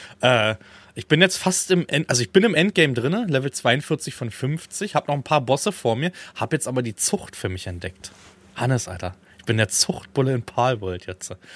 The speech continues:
Was hab ich Seppi da gestern noch für geile Pals noch hergestellt? Wirklich jetzt.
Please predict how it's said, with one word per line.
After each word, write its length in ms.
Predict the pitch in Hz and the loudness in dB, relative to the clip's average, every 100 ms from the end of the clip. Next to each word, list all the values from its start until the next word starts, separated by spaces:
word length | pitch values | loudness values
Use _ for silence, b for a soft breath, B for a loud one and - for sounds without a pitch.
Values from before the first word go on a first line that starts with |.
| B B | B B
Was 180 | 110 139 | 0 2
hab 140 | 160 | 2
ich 100 | 170 | 2
Seppi 280 | 120 147 180 | 2 2 4
da 180 | 170 160 | 4 2
gestern 640 | 135 143 - 165 151 135 139 | 2 0 2 2 2 -2 -2
noch 140 | 143 | -2
für 160 | - 131 | 0 2
geile 300 | 127 135 135 _ _ _ _ _ | 2 2 0 _ _ _ _ _
Pals 400 | - 135 147 - | 2 4 6 4
noch 220 | 110 98 104 | -4 -6 -2
hergestellt? 600 | 104 101 - - 92 - | 0 0 -4 -4 -4 -2
Wirklich 260 | 143 - 107 | -4 -4 -8
jetzt. 300 | 90 - | -8 -8